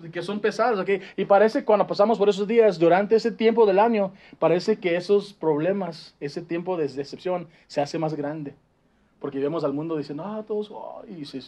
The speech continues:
parece que esos problemas se, se miran más grande aún,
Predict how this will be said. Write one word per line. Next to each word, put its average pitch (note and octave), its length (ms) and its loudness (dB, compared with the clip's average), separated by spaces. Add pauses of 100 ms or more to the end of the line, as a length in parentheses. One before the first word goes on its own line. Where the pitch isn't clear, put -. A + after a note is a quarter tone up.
parece C3+ 300 -6
que D3+ 80 -4
esos E3 160 -6
problemas D3+ 340 -4
se, C#3+ 120 -4 (120)
se - 160 -12
miran D#3 300 -2
más E3+ 240 0
grande D#3+ 320 2
aún, D#3 280 2